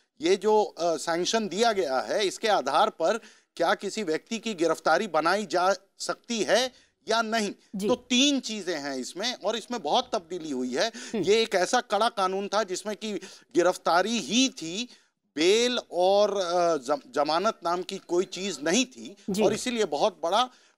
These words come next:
Speaker 1: बदलाव है। अमृता, एक बात और इसमें महत्वपूर्ण तरीके से मैं आपको बता दूं, जो
Speaker 2: जी।
Speaker 1: बहुत ही महत्वपूर्ण है, इसमें अपने जजमेंट में कोर्ट ने साफ तौर पे ये भी लिख दिया है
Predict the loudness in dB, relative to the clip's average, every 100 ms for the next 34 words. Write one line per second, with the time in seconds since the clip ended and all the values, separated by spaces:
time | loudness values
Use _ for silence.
0 | -8 0 0 2 2 2 4 4 4 0
1 | 0 0 2 0 2 0 2 2 2 0
2 | -4 0 0 0 -2 -2 0 0 0 0
3 | 2 2 2 2 -2 2 4 2 -2 -8
4 | -2 2 4 4 4 2 2 2 0 0
5 | 0 0 -2 -6 -20 -8 -6 -4 -4 -6
6 | _ _ -4 -2 -2 0 0 0 -4 -2
7 | -2 0 2 2 0 -4 0 0 0 0
8 | -2 0 2 4 4 0 -4 -4 0 2
9 | 2